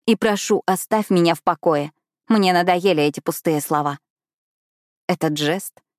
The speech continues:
Гребаный прощальный жест, в котором много сожаления. Я прикрываю глаза. Притяжение к Карасу. Все кажется таким неправильным. Сам факт, что изначально у него была невеста, все портит.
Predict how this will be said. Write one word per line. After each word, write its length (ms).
Гребаный 580
прощальный 640
жест, 300
в 60
котором 360
много 320
сожаления. 760
Я 200
прикрываю 500
глаза. 400
Притяжение 680
к 160
Карасу. 540
Все 180
кажется 380
таким 300
неправильным. 720
Сам 280
факт, 280
что 240
изначально 580
у 40
него 240
была 260
невеста, 540
все 240
портит. 540